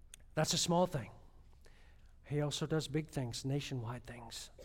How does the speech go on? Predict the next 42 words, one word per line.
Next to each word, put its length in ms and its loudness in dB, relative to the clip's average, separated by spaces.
This 160 4
is 160 6
an 100 10
old 240 10
book 260 8
that 180 4
I 120 8
have 400 8
from 200 0
Derek 320 8
Prince. 520 6
Some 220 2
of 60 6
you 80 6
gray 220 8
hairs 260 6
will 120 4
know 160 4
that 180 2
name. 260 4
It's 100 -8
called 220 8
Shaping 420 10
the 80 10
World 280 12
Through 100 6
Prayer 220 8
and 100 6
Fasting. 500 6
It's 140 -6
an 80 6
oldie 280 8
but 180 8
a 40 4
goodie. 340 6
He 140 2
tells 280 4
a 60 4
story 300 4
out 120 6
of 40 2
there. 200 0